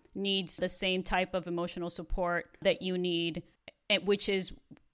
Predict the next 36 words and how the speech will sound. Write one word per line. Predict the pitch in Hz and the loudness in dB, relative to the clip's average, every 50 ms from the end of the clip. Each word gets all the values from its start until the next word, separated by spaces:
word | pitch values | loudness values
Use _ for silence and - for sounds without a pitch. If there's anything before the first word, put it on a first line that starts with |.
| _ _ _ _ _ - | _ _ _ _ _ 0
I | 196 190 | 0 0
think, | 190 - 214 214 214 208 208 | 0 0 0 0 0 0 0
one | 208 214 202 208 | 0 0 2 2
of | 208 185 | 0 0
the | 190 185 | 0 -2
hardest | - - 196 185 185 196 196 190 - - | 2 4 4 4 4 4 0 2 2 2
parts | - 208 196 196 196 - | 4 4 4 2 2 0
of | 185 - | -4 -2
navigating | 185 175 180 180 185 196 196 196 - 190 180 170 170 160 - - | 0 4 6 8 8 6 4 2 0 0 0 0 0 -2 0 2
any | 214 262 277 302 277 | 4 6 6 6 6
relationship | 220 196 165 151 - - - - - - - - - - 78 - _ _ - - _ _ _ _ | 4 2 -2 -4 -4 -6 -6 -6 -8 -8 -8 -8 -10 -10 -12 -16 _ _ -20 -20 _ _ _ _
is | 196 202 196 - | 0 0 2 2
figuring | - 202 196 196 208 202 196 196 190 190 | 2 0 0 2 0 0 2 2 2 4
out, | 185 185 185 185 180 - - - _ _ _ _ | 6 6 8 6 4 2 -2 -8 _ _ _ _
I'm | - - 240 | 0 2 4
a | 240 233 | 4 4
proponent | - 226 - - - 226 220 214 214 214 202 | 2 10 12 12 12 12 8 4 2 2 2
of | 185 185 - - _ _ | 0 -2 -4 -8 _ _
fifty | - 220 208 - - 190 180 | 0 0 0 0 -2 -6 -4
fifty, | - 202 190 190 - - 160 - - | -2 -2 -2 -2 -4 -8 -8 -8 -6
right? | - - 170 180 180 - 180 | 0 4 4 4 4 4 2
Like, | 175 165 - - | 0 0 0 -2
the | - - | 0 2
energy | 196 202 214 214 208 - 196 196 190 | 2 2 2 0 -2 -2 0 2 4
I | 190 190 | 4 2
give, | - - 190 190 190 190 185 180 | 2 2 4 6 6 6 6 6
I | 175 175 | 4 2
wanna | 165 180 180 185 180 - | 2 2 2 4 2 2
also | 170 180 180 180 - 185 180 175 | 2 2 0 0 0 -2 -2 -2
receive | 165 175 170 - - 196 190 180 170 165 170 | -2 -4 -4 -4 -4 -2 -2 -2 -2 0 0
and | 170 175 | 0 2
not | 170 175 180 175 | 2 2 2 0
just | 185 185 - - | -2 -4 -4 -4
give, | - 185 180 160 | -2 -2 -2 -2
give | - 180 175 - | -4 -6 -4 -2
energy. | 165 175 175 170 170 - - 147 - 160 - | -2 0 0 -2 -2 -4 -6 -4 -4 -4 -6